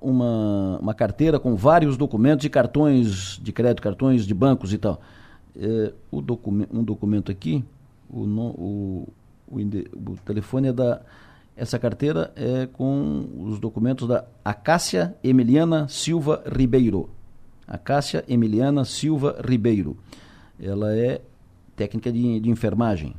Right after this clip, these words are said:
Então, a Cássia, achar o teu, tua carteira com todos os documentos, cartões e tal, você pode fazer contato pelo telefone, anota aí, nove nove um sete oito quarenta e oito setenta e um. É o cidadão que tem os teus documentos,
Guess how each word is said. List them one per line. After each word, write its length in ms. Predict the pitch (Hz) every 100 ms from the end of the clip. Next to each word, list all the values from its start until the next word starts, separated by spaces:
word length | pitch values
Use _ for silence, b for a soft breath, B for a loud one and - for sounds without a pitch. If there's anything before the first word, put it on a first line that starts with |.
| -
Então, 160 | - 123
a 60 | 131
Cássia, 460 | 139 113 - - -
achar 300 | - 92 117
o 40 | 113
teu, 420 | 120 113 107 73 -
tua 120 | -
carteira 420 | 95 107 98 175 170
com 140 | 113
todos 220 | 101 104
os 40 | 98
documentos, 440 | 110 104 160 -
cartões 480 | 80 - 135 143 104
e 40 |
tal, 280 | 98 139 147 b b b b b
você 100 | -
pode 220 | - 131
fazer 180 | 131 127
contato 400 | 120 113 139 135
pelo 200 | 143 139
telefone, 560 | 131 131 - 117 107 -
anota 320 | - 117 123
aí, 200 | 127 92 - - _ - -
nove 580 | - 80 107 156 156 185 - _ -
nove 420 | - 117 147 120
um 140 | 135 139
sete 380 | - 131 -
oito 440 | 107 135 147 160 156 - _
quarenta 360 | - 92 131 147
e 40 |
oito 420 | 117 139 147 - 156 -
setenta 480 | - 104 - 151
e 100 | 135
um. 160 | 123 82 b b b
É 300 | - 87 98 -
o 60 | -
cidadão 380 | - 107 95 117
que 80 | 117
tem 320 | 110 113 123 b b
os 80 | -
teus 180 | - 110
documentos, 540 | 117 120 127 110 -